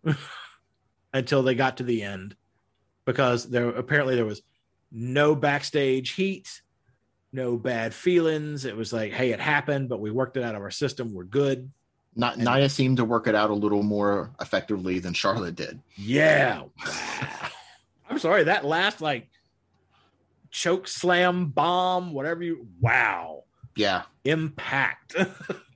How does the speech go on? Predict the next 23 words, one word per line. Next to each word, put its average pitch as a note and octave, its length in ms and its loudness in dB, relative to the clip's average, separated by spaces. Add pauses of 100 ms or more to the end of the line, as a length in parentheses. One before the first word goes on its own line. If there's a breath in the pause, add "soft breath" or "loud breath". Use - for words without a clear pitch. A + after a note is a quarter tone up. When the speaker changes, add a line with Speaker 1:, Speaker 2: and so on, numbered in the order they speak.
(680 loud breath)
Speaker 1:
And A#2+ 400 0
she - 140 -6
gets A#3+ 240 4
the, C4 260 -2
she - 120 -8
gets G#3 140 0
the G#3+ 100 -4
win. G#3 480 2
So D3+ 520 0
Speaker 2:
Clean, C3+ 380 -2 (220)
clean. A#2+ 360 -4
Speaker 1:
clean C#4+ 500 0
win. G#3+ 500 2 (340)
Nia G#3 420 -4
Jax D3+ 680 -4 (100)
over C4+ 320 0
Charlotte. D#3+ 640 -2 (460)
I C#3+ 100 2
would C#3 220 0
never F#3 560 0
have F#3+ 260 -2
called D#3 420 -6
this A#2 500 -8